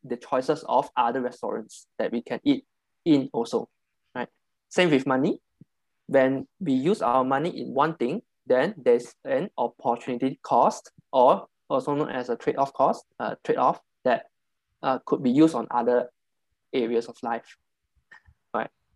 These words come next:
Example, I spend my money to purchase a car,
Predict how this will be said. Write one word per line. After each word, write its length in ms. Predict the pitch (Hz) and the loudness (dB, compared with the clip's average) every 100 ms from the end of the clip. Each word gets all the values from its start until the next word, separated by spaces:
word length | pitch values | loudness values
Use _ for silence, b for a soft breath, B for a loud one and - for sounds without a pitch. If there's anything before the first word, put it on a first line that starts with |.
| - | -12
Example, 540 | 123 127 123 175 240 _ _ _ _ | -2 0 2 0 -2 _ _ _ _
I 560 | 123 120 120 120 120 - _ _ _ - | 2 2 2 2 0 -2 _ _ _ -20
spend 340 | - 151 147 | -2 0 0
my 80 | 131 | 0
money 400 | 131 127 143 151 | -2 -2 -2 -4
to 160 | - | -8
purchase 320 | - - 135 120 | -12 -8 -6 -6
a 80 | |
car, 580 | - - - 156 127 107 | -8 -12 -12 -2 0 0